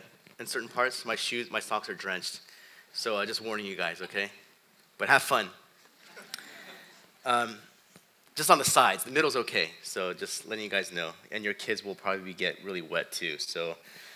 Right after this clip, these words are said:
uh, enjoy that. Uh, recently, I read an article on The Atlantic titled, "The Age of Social Media is Ending, and It Never Should Have Begun."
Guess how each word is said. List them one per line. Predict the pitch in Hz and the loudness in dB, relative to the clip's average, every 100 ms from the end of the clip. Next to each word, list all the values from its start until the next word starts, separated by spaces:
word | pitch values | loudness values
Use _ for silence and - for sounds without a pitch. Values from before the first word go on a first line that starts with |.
| - - | -10 -6
uh, | |
enjoy | 85 104 110 104 | -4 -2 0 2
that. | 90 87 82 - - - - - - - | 4 4 4 -6 -20 -20 -20 -18 -8 -2
Uh, | 123 117 104 - - - - - - _ - - _ _ _ _ - | 2 2 0 -10 -16 -16 -16 -20 -20 _ -20 -20 _ _ _ _ 2
recently, | 170 185 185 165 156 | 4 4 6 8 10
I | 147 | 10
read | 147 143 156 | 10 10 10
an | 143 | 12
article | 143 139 143 | 10 10 6
on | 127 131 | 6 6
The | 131 | 4
Atlantic | 120 123 135 120 113 - | 6 8 8 6 2 2
titled, | 127 127 123 120 | 8 8 8 2
"The | 127 | 2
Age | 143 151 147 | 6 6 6
of | |
Social | - 160 143 139 | 4 6 4 4
Media | 135 135 127 | 6 8 8
is | 113 113 | 8 6
Ending, | 127 113 120 139 - - - | 4 4 0 -2 -18 -6 2
and | 113 | 4
It | 98 | 4
Never | 123 127 123 | 4 4 6
Should | - 135 | 4 4
Have | 120 104 | 4 2
Begun." | 113 123 113 117 | 2 2 2 0